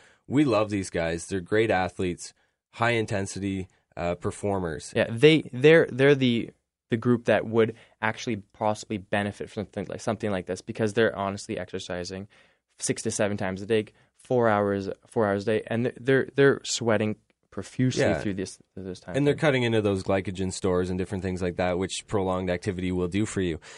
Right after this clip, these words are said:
Speaker 1: Um, you know, it's easy for Sidney Crosby and stuff to take a paycheck and, and, and throw his face on, uh, drinking a Gatorade bottle, but, uh,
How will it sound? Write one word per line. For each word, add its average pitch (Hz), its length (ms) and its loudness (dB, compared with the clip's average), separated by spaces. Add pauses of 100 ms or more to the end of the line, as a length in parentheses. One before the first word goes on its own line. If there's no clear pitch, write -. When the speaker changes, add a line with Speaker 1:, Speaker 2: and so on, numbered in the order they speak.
(180)
Speaker 1:
Um, 92 340 -2 (420)
you 160 100 2
know, 131 120 4
it's 131 140 0
easy 127 220 0
for 113 160 -4
Sidney 110 260 -2
Crosby 104 400 0
and 98 100 -4
stuff 95 240 -4
to 98 100 -4
take 92 180 -2
a 87 60 -4
paycheck 117 520 -2
and, 90 260 -4
and, 90 400 -6
and 92 360 -6
throw 101 180 0
his 95 140 -4
face 101 280 0
on, 95 320 0
uh, 87 360 -2
drinking 95 320 -2
a - 20 0
Gatorade 104 420 2
bottle, 90 320 2
but, 87 240 -2 (340)
uh, 92 300 -2